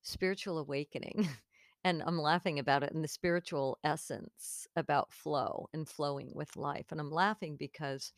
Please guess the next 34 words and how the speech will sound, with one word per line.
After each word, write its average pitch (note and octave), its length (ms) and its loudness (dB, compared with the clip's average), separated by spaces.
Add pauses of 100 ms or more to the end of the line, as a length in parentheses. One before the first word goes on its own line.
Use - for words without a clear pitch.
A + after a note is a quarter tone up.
(1080)
I F3+ 40 4
was F3 160 4
just - 200 -6
having D3 280 -2
a C#3+ 40 -6
conversation D3+ 720 -6
with C#3+ 140 -4
a D3 60 -6
friend D3+ 260 -6
of D#3 80 -6
mine, C#3+ 300 -6
and C#3+ 100 -4
I C#3 60 -4
said, D#3+ 180 -6
"Okay, E3 180 -4
I'm D#3+ 80 -4
gonna D#3+ 140 -6
do D3+ 140 -6
this D3+ 160 -8
podcast - 600 -6
on D3 200 -6 (340)
spiritual D#3+ 540 -2
awakening C#3+ 680 -2
and D#3 140 -2
it - 140 -2 (380)
being D#3 220 0
about C#3 420 2
surrendering," D3 880 -2 (440)
and C#3+ 440 -2 (200)
I D3+ 140 2
asked, C#3+ 360 0
"Surrendering D#3 580 0
to D#3+ 120 -6
what?" - 560 -4